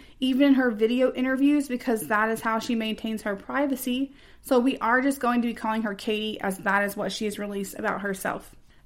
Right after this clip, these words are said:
Back in twenty fifteen, twenty-three-year-old Katie worked as a nurse in Austin. Austin, as I'm sure a lot of you know, is our state capital here in Texas, and it's home to almost one million residents.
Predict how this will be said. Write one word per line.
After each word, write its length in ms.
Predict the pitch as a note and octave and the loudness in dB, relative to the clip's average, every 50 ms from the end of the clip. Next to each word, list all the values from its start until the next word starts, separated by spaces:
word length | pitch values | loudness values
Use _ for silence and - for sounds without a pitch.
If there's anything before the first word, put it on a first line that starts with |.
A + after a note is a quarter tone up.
| - - | -4 0
Back 320 | B3 B3+ C#4 D#4 D4+ - | 2 4 4 2 2 2
in 120 | E4+ E4 D4+ | 4 2 4
twenty 260 | - D#4+ D4+ D#4 D4+ | 4 4 6 6 6
fifteen, 720 | D4+ D4+ C#4 C#4 C#4+ - - A3+ G#3+ G#3+ G#3 G#3 G3 - | 6 4 2 0 0 -2 -4 -4 -2 -4 -4 -6 -8 -8
twenty-three-year-old 840 | - - D4 D4+ E4 E4+ E4 D#4+ D4 D4 C#4+ C#4 C4 B3 A#3+ A#3 A#3+ | -4 2 4 4 4 4 2 2 2 2 2 2 2 2 0 0 -2
Katie 440 | - - A#3 G#3 G#3 G#3 G#3 G#3 G3+ - | -2 -2 0 0 0 0 -2 -4 -4 -4
worked 340 | - A#3 A#3+ C4 C4 - - | -2 0 0 0 0 -2 -2
as 160 | C4+ C4 B3+ | 0 0 2
a 60 | C4+ A#3+ | 2 2
nurse 460 | A3+ G#3+ G#3+ G#3+ G#3 G#3 G#3 - - - | 2 2 0 -2 -4 -6 -8 -12 -12 -8
in 260 | A3+ A3 A3 G#3+ G#3 - - | -8 -6 -6 -6 -8 -8 -6
Austin. 720 | G3 G3 G3 G#3+ - - - - D#3+ F#3+ A3 A#3 A#3+ - - _ - - - | -6 -4 -4 -4 -6 -8 -8 -6 -6 -4 -4 -4 -6 -8 -12 _ -20 -6 0
Austin, 460 | B3+ C4 D4+ D#4+ D#4 - - D#4+ D#4 C#4+ | 4 6 6 6 4 2 2 4 4 6
as 220 | - A#3+ A#3 A#3 | 6 4 2 2
I'm 100 | A#3+ A#3 | 0 0
sure 220 | A#3 - - B3 B3+ | 0 0 0 2 2
a 60 | B3 | 2
lot 240 | A3+ A3+ A3 A3+ A#3+ | 2 2 2 2 2
of 80 | A#3+ | 2
you 100 | B3 B3 | 2 2
know, 320 | A#3 G#3+ G#3 G#3+ G#3+ G#3 - | 2 2 0 0 -2 -4 -4
is 140 | A3 G#3+ A3 | -4 -2 -2
our 160 | G3+ G3+ G3 | -2 -2 -4
state 400 | - - - A#3+ A3 A3+ - - | -6 -4 0 0 0 0 0 -4
capital 500 | - - G#3+ A3 A#3 - B3+ B3+ B3 B3 | -10 -8 -6 -4 -4 -2 0 0 0 0
here 220 | A#3+ A#3+ A#3 A3+ | 0 -2 -2 -2
in 80 | A3+ A3+ | -2 -2
Texas, 720 | - A3+ G#3 G#3 - - - C4 C#4+ D4+ D4 - - - - - - - - - | 0 0 -2 -2 -2 -4 -4 -2 -2 -2 -4 -6 -10 -14 -18 -20 -20 -12 -4 0
and 140 | B3+ C4 C#4+ | 4 4 4
it's 160 | C#4 C#4 - | 4 2 0
home 300 | - C4+ C4+ C#4+ C#4 C#4 | -2 2 4 4 4 4
to 180 | - C4+ - | 4 0 -2
almost 400 | A3+ A#3 A#3+ B3 B3 B3 - - | 0 0 0 0 0 -2 -4 -6
one 400 | A3+ G#3 A3+ A3+ A3+ A3+ B3 - - | -10 -6 -2 0 0 0 0 0 0
million 540 | A3 G#3+ G#3 G#3+ G#3+ G#3+ G#3+ A3 A3 - - | -2 -2 -2 -2 -2 -4 -4 -4 -6 -6 -2
residents. 680 | - G3+ G#3+ G#3 G#3 G3+ G3+ G3 G3 - - - - | 0 2 2 2 2 0 -4 -4 -4 -6 -8 -10 -12